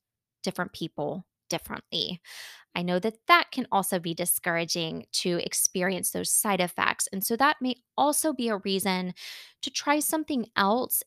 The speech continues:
if you're noticing some of those side effects coming up for you. So moving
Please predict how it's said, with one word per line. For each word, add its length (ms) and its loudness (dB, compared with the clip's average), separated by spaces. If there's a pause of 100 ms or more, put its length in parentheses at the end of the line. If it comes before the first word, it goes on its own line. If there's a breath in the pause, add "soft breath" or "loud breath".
if 200 2
you're 140 2
noticing 920 0
some 400 6
of 100 -2
those 200 0
side 180 -2
effects 360 -6
coming 300 -4
up 160 -2
for 100 -8
you. 380 -6 (1120)
So 260 6
moving 640 8